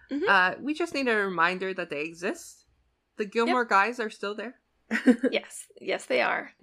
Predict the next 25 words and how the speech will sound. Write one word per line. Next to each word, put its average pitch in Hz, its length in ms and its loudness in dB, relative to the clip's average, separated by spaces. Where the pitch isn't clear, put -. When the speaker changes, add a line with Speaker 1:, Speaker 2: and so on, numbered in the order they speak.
Speaker 2:
But 302 120 2
I 311 140 2
think 392 220 -2
it's 480 240 0
funny 208 460 0
that 170 380 -4
Luke 202 440 0
gave 190 400 0
Jess 190 320 -2
that - 200 0
responsibility, 175 1080 -4
because 226 560 0
Speaker 1:
Yeah. 359 460 2
Speaker 2:
Jess 311 360 -2
hasn't 320 440 2
really 196 500 2
proven 220 480 2
himself 214 500 0
to 220 100 -8
be 196 160 -8
very 175 340 2
responsible 175 720 0
in 170 120 -2
terms 170 300 -2
of 165 300 -2